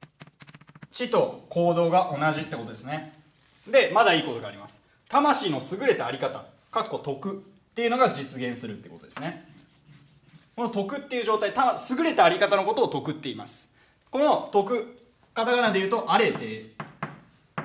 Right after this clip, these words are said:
というやつなんですけれども、このアレテっていうのは優れたあり方ってことなので、例えば車で言ったら、速く走ることとか、燃費がいいこととかが車のアレテです。えー、先生のアレテはと言ったら、まあ、うまく教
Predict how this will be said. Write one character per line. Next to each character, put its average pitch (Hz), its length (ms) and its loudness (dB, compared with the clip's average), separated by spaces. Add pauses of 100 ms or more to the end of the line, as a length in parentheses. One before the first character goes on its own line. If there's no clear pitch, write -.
(180)
と 190 120 0
い - 20 2
う 185 40 2
や 185 120 4
つ - 60 -6
な 156 100 0
ん 135 60 -4
で 120 60 -8
す - 100 -12
け 127 60 -8
れ 123 60 -6
ど 131 80 -2
も、 - 460 0
こ 247 100 4
の 247 200 2
ア 254 40 8
レ 262 140 6
テ 190 220 0
っ - 80 -12
て 170 80 -2
い - 20 2
う 156 40 0
の 165 100 0
は 156 180 2 (180)
優 269 80 -2
れ 220 120 4
た 143 100 2
あ 135 60 4
り 143 80 -2
方 139 180 -2
っ 120 80 -6
て 123 80 -6
こ 120 80 -4
と 131 100 -6
な 120 60 -4
の 120 120 -8
で、 180 380 -2 (140)
例 254 60 6
え - 20 6
ば 180 80 2
車 196 420 -2
で 196 100 0
言 190 100 -6
っ - 20 -18
た 202 100 0
ら、 175 300 0
速 190 240 4
く - 80 -8
走 - 320 -6
る - 60 -10
こ 110 120 -14
と - 140 -20
と - 100 -20
か、 - 160 -20 (340)
燃 165 260 0
費 156 120 -2
が 156 100 4
い 156 120 2
い - 40 -4
こ 123 120 -6
と 120 100 -6
と - 100 -10
か - 120 -4
が 220 160 2
車 139 320 -2
の 127 180 -4
ア 117 60 0
レ 107 80 -4
テ 98 120 -12
で 82 120 -14
す。 - 260 -16 (300)
え 147 200 0
ー、 - 40 -2
先 214 280 -4
生 220 200 0
の 160 120 2
ア 143 60 2
レ 135 80 -2
テ 135 180 -4
は 117 120 -2
と 123 100 -12
言 113 120 -12
っ - 20 -20
た 180 120 -4
ら、 185 220 2
ま 135 120 -4
あ、 131 120 -4
う 165 80 -2
ま 139 140 0
く 123 60 -10
教 120 100 -6